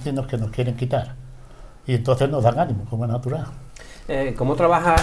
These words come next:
Speaker 2: el colectivo, Florencio? Tú que estás desde los comienzos, eh, mm, ¿trabajáis de forma autónoma, en coordinación con otras plataformas de otras localidades? ¿Cómo vais funcionando?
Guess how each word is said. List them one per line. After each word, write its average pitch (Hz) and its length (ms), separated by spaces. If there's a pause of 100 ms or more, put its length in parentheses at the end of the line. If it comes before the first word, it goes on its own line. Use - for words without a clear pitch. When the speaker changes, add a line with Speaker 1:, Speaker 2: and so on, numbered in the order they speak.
Speaker 2:
el 165 200
colectivo, 127 580
Florencio? 135 380
Tú 143 100
que 156 80
estás 139 220
desde 143 340
los 139 140
comienzos, 151 640 (200)
eh, 123 520
mm, 120 500
¿trabajáis 131 380
de 165 60
forma 160 200
autónoma, 170 540
en 139 160
coordinación 135 580
con 156 160
otras 151 240
plataformas 143 580
de 143 60
otras 135 240
localidades? 131 640
¿Cómo 156 240
vais 156 220
funcionando? 123 500